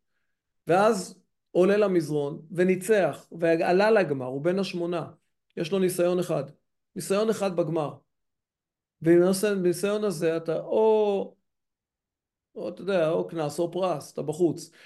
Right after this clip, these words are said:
אז כמובן שה-, ה-, ה-, המוכנות המנטלית צריכה להיראות מאוד, מאוד, מאוד מדויקת. אבל, אני אקפוץ לעולם העסקים. אתה מגיע לאירוע של, עזוב, יזמים,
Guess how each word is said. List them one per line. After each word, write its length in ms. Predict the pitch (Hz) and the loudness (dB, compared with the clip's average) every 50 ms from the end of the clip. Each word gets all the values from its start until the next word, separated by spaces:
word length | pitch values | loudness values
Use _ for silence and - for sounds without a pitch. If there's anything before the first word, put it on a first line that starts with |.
| - - | -8 -4
אז 140 | 147 151 156 | -4 -4 -2
כמובן 720 | - 185 170 160 156 147 139 135 160 208 233 240 240 233 | 0 0 0 2 2 0 0 0 0 2 2 2 0 0
שה-, 400 | 226 - - - 175 170 170 165 - - _ _ _ _ _ _ _ _ _ _ _ _ _ _ _ - | -2 -6 -4 -2 0 0 -2 -2 -6 -10 _ _ _ _ _ _ _ _ _ _ _ _ _ _ _ -4
ה-, 60 | 156 | -2
ה-, 440 | 147 143 - - - 143 143 151 151 | -2 -2 -2 -4 -4 -4 -4 -4 -4
המוכנות 540 | 143 147 147 147 - 151 147 165 175 170 196 | -4 -4 -4 -4 -4 -2 0 0 0 0 0
המנטלית 540 | 175 156 147 139 - 151 151 156 156 151 | 0 0 -2 -2 -2 -2 -2 -2 -2 -4
צריכה 220 | 151 - - 156 143 | -8 -8 -8 -6 -6
להיראות 720 | 143 139 143 135 139 135 135 135 139 135 - - - - | -4 -4 -4 -2 -2 -2 -2 -2 -4 -6 -10 -16 -16 -10
מאוד, 520 | 165 147 147 151 185 180 185 185 175 156 151 | -4 -2 0 2 2 4 4 4 4 2 2
מאוד, 220 | 151 147 143 143 | 2 2 2 2
מאוד 260 | 143 139 135 135 135 | 2 0 0 0 -2
מדויקת. 840 | 139 139 131 139 143 143 139 139 139 139 135 135 - - 117 - - - _ _ _ _ _ _ _ _ _ _ _ _ - | -4 -8 -6 -6 -4 -2 2 2 2 2 2 -2 -8 -14 -16 -16 -20 -20 _ _ _ _ _ _ _ _ _ _ _ _ -6
אבל, 380 | 143 - 160 160 147 131 120 - - - _ _ _ - - - _ _ _ _ _ - | -2 0 2 2 2 2 0 -6 -10 -18 _ _ _ -8 -8 -8 _ _ _ _ _ -2
אני 140 | 147 160 151 | 0 0 0
אקפוץ 320 | 156 156 175 175 175 - | 2 2 0 0 0 0
לעולם 340 | 180 170 165 165 160 165 165 | 0 0 2 0 0 0 -2
העסקים. 640 | 165 160 156 156 147 139 - - 151 143 143 147 143 _ _ _ _ _ _ _ _ _ _ _ _ _ _ _ _ _ _ _ _ _ | -4 -4 -4 -8 -12 -12 -10 -10 -10 -10 -10 -12 -16 _ _ _ _ _ _ _ _ _ _ _ _ _ _ _ _ _ _ _ _ _
אתה 100 | - 196 | -2 0
מגיע 400 | 185 185 175 160 175 208 220 220 | 2 2 2 2 2 2 2 2
לאירוע 580 | 214 202 190 180 175 165 170 196 208 208 202 196 | 2 0 0 0 0 0 0 0 0 0 0 -2
של, 300 | 190 - - 180 170 160 - | -4 -6 -6 -6 -6 -6 -6
עזוב, 460 | 156 147 190 190 160 - - - - _ _ | -6 -2 0 0 0 -2 -4 -12 -20 _ _
יזמים, 640 | - 160 160 160 160 170 165 170 165 151 127 117 | 0 2 2 2 2 2 2 2 0 0 -2 -4